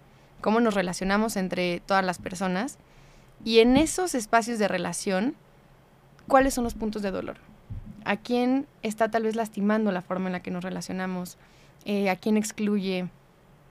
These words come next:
¿A quién no incluye? Porque no solo no es lo mismo excluir que, que no incluir, ¿no? En muchas ocasiones. Este, sí, ¿hacia dónde está inclinada la balanza? ¿Quién tiene el poder? ¿Quién tiene la última palabra? ¿Por qué? Y una vez que entendemos eso, pues entender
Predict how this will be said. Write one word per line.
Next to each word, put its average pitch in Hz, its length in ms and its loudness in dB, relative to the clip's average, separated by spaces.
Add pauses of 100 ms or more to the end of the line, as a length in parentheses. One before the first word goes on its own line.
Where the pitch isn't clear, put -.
¿A 202 100 0
quién 220 320 2
no 226 120 2
incluye? 208 500 0
Porque 170 240 -6
no 180 200 -2
solo 196 180 -4
no 180 120 -2
es 165 120 -8
lo 185 60 -8
mismo 180 280 -6
excluir 165 400 -6
que, 170 220 -6
que - 180 -6
no 175 140 0
incluir, 175 420 -2
¿no? 170 100 -4
En 175 60 -4
muchas 175 260 -8
ocasiones. 180 600 -6 (640)
Este, 185 960 -2 (760)
sí, 233 320 -2
¿hacia 196 300 2
dónde 233 220 4
está 247 140 -2
inclinada 214 400 2
la 190 120 8
balanza? 180 500 -2
¿Quién 196 240 -2
tiene 196 160 0
el 180 60 -4
poder? 180 420 -2
¿Quién 185 240 -4
tiene 185 160 -4
la 180 100 -4
última 180 260 -4
palabra? 180 420 -2
¿Por 170 260 -6
qué? 196 340 -2 (640)
Y 233 100 0
una 269 120 6
vez 277 140 2
que 277 80 4
entendemos 214 560 0
eso, 220 220 -4
pues 208 180 -6
entender 196 420 -2